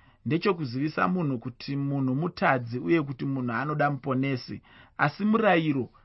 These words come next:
hauponese munhu. Ndinoda kuyeuchidza hama yangu kuti murayiro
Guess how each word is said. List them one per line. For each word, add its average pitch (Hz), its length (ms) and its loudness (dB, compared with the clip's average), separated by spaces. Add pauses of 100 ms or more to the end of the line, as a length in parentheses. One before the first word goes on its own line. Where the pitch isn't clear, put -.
(100)
hauponese 143 720 -2
munhu. 143 380 0 (640)
Ndinoda 233 320 4
kuyeuchidza 180 640 0
hama 165 160 4
yangu 165 240 2
kuti 135 180 -4
murayiro 160 640 4